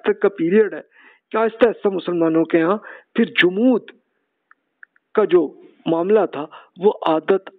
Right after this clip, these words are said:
आहिस्ता आहिस्ता ख़त्म हुई, एकदम नहीं हुई, अभी भी ज़ीरो परसेंट तो ख़त्म नहीं हुई, लेकिन आहिस्ता आहिस्ता अब आप काफ़ी common तरीके से आप logically सोचने और research करने की आप में बहुत सारे students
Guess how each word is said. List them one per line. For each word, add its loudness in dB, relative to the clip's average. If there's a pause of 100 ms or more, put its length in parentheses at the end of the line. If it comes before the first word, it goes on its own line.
आहिस्ता 0
आहिस्ता -6
ख़त्म -8
हुई, 4
एकदम 0
नहीं -2
हुई, -2 (340)
अभी 0
भी 2 (680)
ज़ीरो 4
परसेंट -2
तो 0
ख़त्म -2
नहीं -2
हुई, 0
लेकिन -2 (360)
आहिस्ता -2
आहिस्ता 0
अब -4
आप -4 (340)
काफ़ी 2 (480)
common 0 (260)
तरीके -2
से -2
आप -4 (540)
logically -2 (340)
सोचने 2
और 0
research -4
करने -2
की -6 (460)
आप -4
में -4 (280)
बहुत -2
सारे -2
students -2